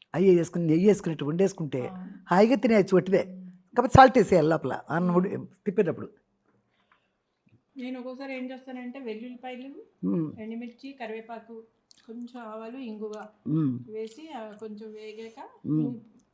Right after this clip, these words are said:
Speaker 1: పోపు.
Speaker 2: వాము వేస్తాను.
Speaker 1: ఓహో, ఓహో.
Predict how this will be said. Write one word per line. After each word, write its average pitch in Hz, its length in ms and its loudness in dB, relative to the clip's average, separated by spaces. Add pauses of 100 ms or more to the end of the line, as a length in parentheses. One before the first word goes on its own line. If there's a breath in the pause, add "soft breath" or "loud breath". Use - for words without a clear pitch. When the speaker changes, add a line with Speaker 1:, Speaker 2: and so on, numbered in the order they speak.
(520)
Speaker 1:
పోపు. 175 120 2
Speaker 2:
వాము 226 340 -4
వేస్తాను. - 640 -12
Speaker 1:
ఓహో, 139 160 2
ఓహో. 143 640 4